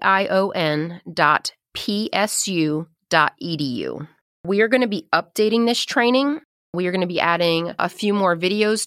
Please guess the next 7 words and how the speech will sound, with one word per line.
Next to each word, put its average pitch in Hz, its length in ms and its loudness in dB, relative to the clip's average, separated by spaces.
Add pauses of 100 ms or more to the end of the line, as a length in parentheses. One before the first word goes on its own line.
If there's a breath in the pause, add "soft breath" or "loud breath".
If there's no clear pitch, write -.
(100)
to 233 120 2
it, 233 160 0
videos 185 580 -2
on 165 260 2
best - 260 0
practice 240 680 0
and 165 280 -4